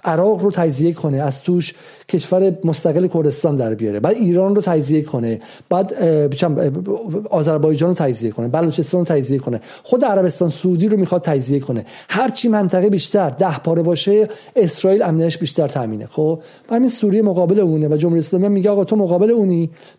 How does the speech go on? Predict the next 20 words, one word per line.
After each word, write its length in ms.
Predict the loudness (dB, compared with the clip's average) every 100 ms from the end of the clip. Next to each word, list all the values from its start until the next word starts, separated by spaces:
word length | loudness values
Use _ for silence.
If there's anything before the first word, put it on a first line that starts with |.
| _
این 180 | 0 2
به 60 |
نفع 220 | 2 2 0
کل 220 | 2 2
منطقه 380 | 2 0 0 -2
است، 220 | -6 -6
من 160 | -2 2
باهاتم، 340 | 2 0 -4 -10 _ _ _ _ _ _ _ -8
کاری 180 | -2 0
ندارم 280 | 2 0 0
که 100 | 0
زنت 300 | 0 0 0
روسری 320 | -2 0 0
داره، 320 | 0 0 -2 -6 -16 _
نداره، 440 | -2 0 0 -2 -4
علوی 380 | -2 -2 0 0
هستی، 380 | 0 -2 -4 -6
سکولاری 600 | -2 -4 0 0 2 0
و 100 | 0
غیره.» 340 | -2 -4 -6